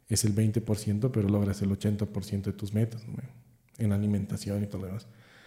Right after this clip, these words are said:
Ahora, si quieres llegar a competir a nivel profesional, vas a necesitar el cien por ciento para llegar a ese cien por ciento que necesitas,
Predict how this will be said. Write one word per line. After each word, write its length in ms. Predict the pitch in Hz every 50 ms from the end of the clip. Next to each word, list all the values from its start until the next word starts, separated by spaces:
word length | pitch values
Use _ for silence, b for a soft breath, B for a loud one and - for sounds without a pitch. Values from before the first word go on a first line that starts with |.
| b b b
Ahora, 220 | - 117 107 107
si 140 | 101 - 107
quieres 360 | - - 120 110 107 107 98
llegar 240 | 107 110 107 107 104
a 100 | 107 104
competir 540 | - 107 104 98 101 98 - - 113 113 107
a 60 | 101
nivel 320 | 104 104 104 101 104 104 101
profesional, 640 | - 110 98 104 101 - - 101 107 110 110 107
vas 200 | 101 101 92 -
a 40 | 107
necesitar 540 | 98 95 95 95 - - 104 - - 104 101
el 100 | 101 98
cien 200 | - - 107 104
por 160 | - 107 101
ciento 440 | - - 113 113 113 113 117 - - - - b b b b b b b - -
para 220 | 113 113 110 110 110
llegar 420 | 110 107 110 104 110 110 110 107
a 180 | 104 101 98 95
ese 240 | 101 - - 101
cien 200 | 95 - 101 95
por 140 | 92 - 95
ciento 300 | - - 98 113 - -
que 120 | - - 90
necesitas, 500 | 107 117 - - - 117 120 - -